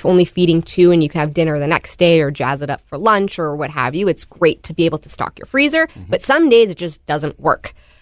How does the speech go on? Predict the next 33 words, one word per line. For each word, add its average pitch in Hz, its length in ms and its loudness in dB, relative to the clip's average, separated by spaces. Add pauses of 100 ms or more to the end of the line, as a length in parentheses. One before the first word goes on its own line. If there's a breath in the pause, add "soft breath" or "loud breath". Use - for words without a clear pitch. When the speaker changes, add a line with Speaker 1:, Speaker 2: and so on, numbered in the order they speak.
(200 soft breath)
Speaker 1:
Uh, 170 320 2
you 175 120 0
don't 180 160 0
need 185 420 2 (520)
leftovers, 226 560 0
and 240 160 2
some 233 160 2
dishes 180 320 0
it 175 100 0
just - 180 -6
doesn't 147 300 0
suit. - 320 -4
So 165 320 2 (280 soft breath)
this 220 160 0
is 277 100 2
a 285 80 4
great 196 260 2
one. 190 260 2
It's - 160 -6
perfectly 349 500 0
portioned 277 460 -2
for 269 120 -2
two, 190 400 0 (320 soft breath)
um, 175 520 4
and 185 220 4
it's - 180 0 (260)
honestly 180 440 -2
just 185 200 -6
a 196 40 2
few 175 320 0
bucks 147 320 -2
to 196 120 -2
make, 160 400 0